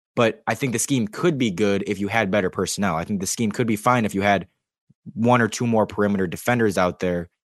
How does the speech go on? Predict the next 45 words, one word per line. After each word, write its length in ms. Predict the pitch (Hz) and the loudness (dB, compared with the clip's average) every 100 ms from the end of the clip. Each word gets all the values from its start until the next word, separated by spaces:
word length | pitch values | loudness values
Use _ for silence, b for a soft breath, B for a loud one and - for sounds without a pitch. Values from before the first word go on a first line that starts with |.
| _ _ - | _ _ -4
that 260 | 104 95 95 | 0 0 2
you're 100 | 101 | 2
not 220 | 117 - - | 0 -2 -10
constantly 460 | - 110 107 110 101 | -2 -2 0 -2 -2
playing 540 | - 101 98 92 87 _ _ _ _ _ _ _ - | 0 0 0 -2 -6 _ _ _ _ _ _ _ -10
Payne 560 | - 113 110 104 107 _ | 0 2 2 0 -2 _
and 340 | 101 98 92 90 - 104 | -2 0 0 -4 -8 -2
Dame 280 | 101 101 | 0 2
lineups. 460 | 98 98 98 95 - | 2 0 0 -2 -4
You're 80 | 98 | -2
not 160 | 98 | -2
constantly 360 | - 101 98 92 | -2 -4 -4 -4
playing 200 | 104 92 | -4 -4
Payne 260 | - 101 92 | -2 -2 -2
and 120 | 87 | -2
Pat 280 | - 98 98 | 2 2 2
lineups 540 | 98 95 92 90 92 | 0 0 -2 -4 -4
or 280 | 90 82 - _ _ _ | -4 -4 -8 _ _ _
stuff 280 | - 117 - | -10 -6 -2
like 140 | 98 | 0
that, 180 | - 101 | 4 2
where 160 | 90 92 | 4 2
these 220 | 98 98 | 0 0
guys 200 | 104 95 | 2 0
are 60 | 90 | -2
just 160 | 90 | -4
getting 180 | 98 90 | -4 -4
abused 380 | 85 95 95 90 | -4 -2 0 -2
on 140 | 87 | -2
defense, 360 | 98 98 90 85 | -2 -2 -4 -6
Payne 240 | - 101 | -2 0
and 140 | 92 87 | 0 0
Beasley. 460 | 98 85 95 87 b b - | 0 0 -2 -2 b b -4
Like, 260 | 101 90 - _ _ _ | -2 -2 -4 _ _ _
if 100 | 101 | 0
you 80 | 131 | 2
can 120 | 135 | 4
have 180 | 120 117 | 2 4
one 280 | 110 117 101 | 4 2 4
good 200 | 117 147 | 4 4
defender 640 | 123 - 107 101 95 101 - | 2 2 2 4 2 0 -2
in 140 | 104 | 0
that 180 | 98 87 | 2 2
guard 260 | 98 95 90 | 2 2 0
spot 380 | - 95 90 | 0 2 2